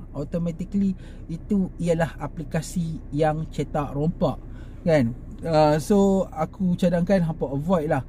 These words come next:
uh, Lok Lok ni. Tapi terpulang mana masing-masing. Tapi aku nak bagi tahu bahawa, uh, kalau kita tonton sesuatu filem itu ataupun sesuatu series itu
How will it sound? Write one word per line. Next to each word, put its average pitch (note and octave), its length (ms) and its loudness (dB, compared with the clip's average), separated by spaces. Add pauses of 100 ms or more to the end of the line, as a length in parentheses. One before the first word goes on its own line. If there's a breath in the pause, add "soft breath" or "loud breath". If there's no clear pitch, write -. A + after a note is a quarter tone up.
(340 loud breath)
uh, D3 240 2
Lok D3 240 0
Lok D3+ 160 2
ni. G3 240 2
Tapi F#3+ 400 -2
terpulang A3 480 2
mana E3 160 0
masing-masing. B2+ 720 -2
Tapi C3 240 -6
aku D3+ 160 -4
nak C3 320 -4
bagi B2+ 80 -6
tahu E3 240 -2
bahawa, D3 480 -2 (400 loud breath)
uh, C3 160 -2
kalau D3 320 2
kita C#3+ 240 -6
tonton C#3+ 720 -2
sesuatu C#3+ 320 -6
filem D3 320 -2 (160)
itu D#3 240 -8
ataupun C3 320 -6
sesuatu C#3 240 -8
series C#3+ 480 -4
itu E3 160 -4